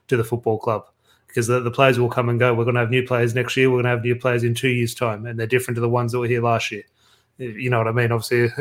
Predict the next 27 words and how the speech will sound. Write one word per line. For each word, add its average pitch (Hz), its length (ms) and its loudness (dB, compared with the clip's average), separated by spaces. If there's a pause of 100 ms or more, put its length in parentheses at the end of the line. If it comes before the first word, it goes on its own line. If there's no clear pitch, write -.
(140)
a 139 60 -8
couple 127 260 2
of 127 60 6
years 127 160 4
either 123 160 4
side, 127 260 4
but 120 100 2
ultimately 135 280 4
the 127 80 2
fans 135 280 4
will 127 80 4
be 120 160 2
there, 117 320 2
um, 117 220 0
regardless. 117 640 0 (480)
And 120 80 -6
the 117 40 -2
feel-good 143 380 6
factor 131 240 2
he's 117 240 4
given 117 240 0
these 113 220 0
fans, 120 680 -2
um, 120 240 -2
you, 123 160 4
me, 127 280 4
and 127 160 0